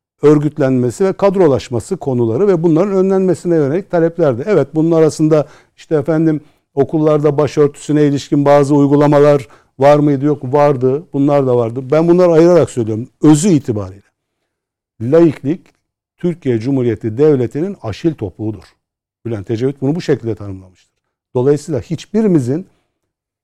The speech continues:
taviz vermemesi gereken konu budur. Yirmi sekiz Şubat tarihinin de muhtemelen sohbet sırasında, e, hani haftaya buluşalım dendiğinde yirmi sekiz Şubat'a denk geldiğini,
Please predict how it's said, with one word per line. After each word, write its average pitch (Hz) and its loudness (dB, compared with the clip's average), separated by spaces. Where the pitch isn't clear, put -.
taviz 139 -4
vermemesi 156 2
gereken 113 -4
konu 120 -2
budur. 104 -4
Yirmi 147 -2
sekiz 180 -4
Şubat 147 -8
tarihinin 156 -2
de 165 -2
muhtemelen 143 -4
sohbet 165 -6
sırasında, 113 -4
e, 110 -8
hani 117 -4
haftaya 160 2
buluşalım 156 0
dendiğinde 156 2
yirmi 147 0
sekiz 151 -6
Şubat'a 143 0
denk 143 -2
geldiğini, 139 0